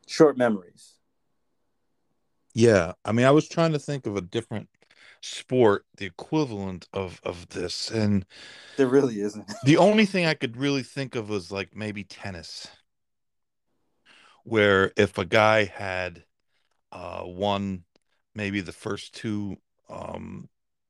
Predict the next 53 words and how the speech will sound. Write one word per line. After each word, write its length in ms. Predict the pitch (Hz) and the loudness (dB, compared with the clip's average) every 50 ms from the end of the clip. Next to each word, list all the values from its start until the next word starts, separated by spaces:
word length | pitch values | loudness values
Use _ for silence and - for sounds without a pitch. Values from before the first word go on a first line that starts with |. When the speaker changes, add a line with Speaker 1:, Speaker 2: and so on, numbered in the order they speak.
| _ _ _ _ | _ _ _ _
Speaker 2:
the 60 | - | -20
f-, 180 | - - - - _ - | -20 -20 -20 -20 _ -16
the 80 | 92 | -16
f-, 160 | - - - _ | -16 -16 -18 _
you 100 | - 101 | -6 -6
know, 100 | 98 92 | -4 -2
there's 200 | 82 95 87 85 | -2 -2 -4 -4
a 40 | - | -4
Grand 280 | - 110 107 104 92 85 | -2 0 2 2 0 0
Slam 220 | - 101 92 90 | -4 -6 -6 -6
of 60 | 82 | -8
tennis. 360 | - - 123 110 95 85 - | -6 -4 -2 -2 -2 -4 -6
There's 300 | - 95 90 82 80 - - | -10 -12 -12 -12 -12 -12 -8
the, 100 | - 113 | -6 -4
Speaker 1:
Mm-hmm. 260 | 135 131 127 82 85 | -2 -2 -2 -4 -4
Speaker 2:
uh, 120 | 82 82 | -4 -4
Australian 880 | 85 - 90 87 - - 113 113 107 107 107 107 104 104 101 104 104 - _ - | -2 -2 -2 -2 -2 2 2 4 4 4 2 0 -4 -4 -6 -8 -8 -12 _ -6
Open, 400 | - 101 98 95 - 98 95 92 | -4 -4 -4 -2 -4 -4 -4 -4
the 80 | 90 82 | -8 -8
French 320 | - 101 101 95 90 - | -6 -6 -6 -6 -6 -6
Open, 320 | 90 90 85 - - 92 | -6 -6 -6 -8 -10 -10
the 60 | 90 85 | -8 -6
Wimbledon, 640 | 87 98 95 95 92 85 - - 92 87 82 80 _ - - - - - - - | -4 -4 -2 -2 -4 -6 -8 -14 -12 -12 -12 -14 _ -18 -20 -18 -18 -18 -14 -10
and 140 | 92 90 82 | -10 -8 -4
the 60 | 85 | 0
U 140 | 92 104 123 | 4 6 6
S 160 | 127 - - | 4 6 4
Open. 300 | 98 87 - 92 85 82 - - - - - - - - | 2 4 4 2 -2 -2 -4 -14 -18 -18 -18 -18 -8 -2
If, 220 | - 110 - - - - | -2 -2 -2 -2 -8 -6
if 220 | 208 - - - | -6 -4 0 0
a 60 | 120 | 2
guy 180 | 113 139 156 160 | 4 6 6 6
had 100 | 147 123 | 4 4
won 380 | 120 135 139 135 123 120 110 _ _ _ _ _ - | 2 0 0 0 -2 -4 -8 _ _ _ _ _ -6
the 80 | 113 110 | -4 -4
Australian 460 | 101 - - 120 117 117 113 113 110 | -4 -4 -4 -4 -4 -2 -2 -4 -4
Open 300 | 110 107 104 - 107 95 | -6 -6 -8 -8 -10 -10
and 120 | 92 92 | -8 -10
the 60 | 92 | -10
French 380 | 87 - - 107 104 98 - - | -10 -8 -6 -6 -6 -6 -6 -8
Open 400 | 90 82 - 90 87 85 85 - _ _ - _ - | -8 -8 -8 -10 -12 -12 -12 -14 _ _ -20 _ -8
and 100 | 107 110 | -2 0
then 120 | 120 123 113 | 0 0 -2
said, 220 | - - 117 110 | -2 -2 -4 -2
"You 100 | 117 156 | 0 2
know, 320 | 175 180 170 170 165 156 - _ _ _ _ _ - | 2 2 2 0 -2 -4 -8 _ _ _ _ _ -4
Speaker 1:
I'm 140 | 135 139 135 | 0 2 4
not 160 | 131 127 117 | 4 4 4
good 140 | - 123 117 | 2 0 0
on 120 | 117 113 110 | 0 -2 -2
hard 240 | 107 113 110 104 - | -4 -4 -4 -4 -2
court. 240 | - - 104 101 | -4 -4 -4 -2
Speaker 2:
I'm, 120 | 151 175 | -4 -6